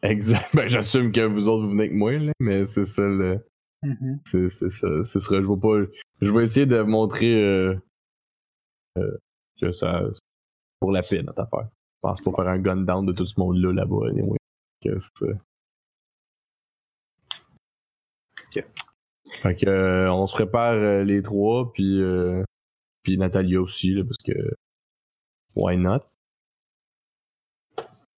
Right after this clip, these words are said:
Speaker 1: Puis, euh, on veut trois morphs, dont moi, je veux mon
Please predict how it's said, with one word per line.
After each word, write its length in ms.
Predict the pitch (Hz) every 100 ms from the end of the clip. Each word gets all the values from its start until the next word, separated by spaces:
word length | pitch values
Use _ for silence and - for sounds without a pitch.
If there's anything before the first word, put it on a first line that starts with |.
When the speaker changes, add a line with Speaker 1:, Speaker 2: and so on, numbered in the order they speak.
| _ -
Speaker 1:
Puis, 300 | 95 92 95
euh, 340 | 92 90 92 90 104 _ _ -
on 100 | 85
veut 120 | 95
trois 220 | 101 104
morphs, 360 | 107 104 117 113
dont 180 | 113 101
moi, 240 | 101 107
je 100 | 98
veux 340 | 104 101 98 98
mon 200 | 95